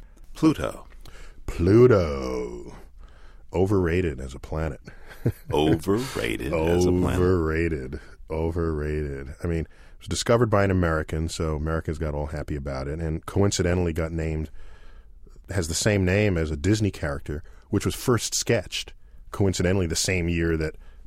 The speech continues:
Speaker 2: Pluto, the cosmic object, was discovered, nineteen thirty. Um,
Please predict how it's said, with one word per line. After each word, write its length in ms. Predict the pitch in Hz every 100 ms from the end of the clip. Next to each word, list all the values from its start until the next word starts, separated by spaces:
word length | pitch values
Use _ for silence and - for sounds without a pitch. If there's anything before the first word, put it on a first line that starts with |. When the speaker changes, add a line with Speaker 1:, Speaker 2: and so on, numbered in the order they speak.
| -
Speaker 2:
Pluto, 460 | - 95 85 73
the 280 | 73 73 69 - - - - - -
cosmic 380 | - 87 85 76
object, 320 | 87 92 78
was 120 | 78
discovered, 420 | 71 - 117 80 - -
nineteen 380 | 82 - 85
thirty. 400 | 73 90 87 69 - - - - -
Um, 440 | 92 87 87 85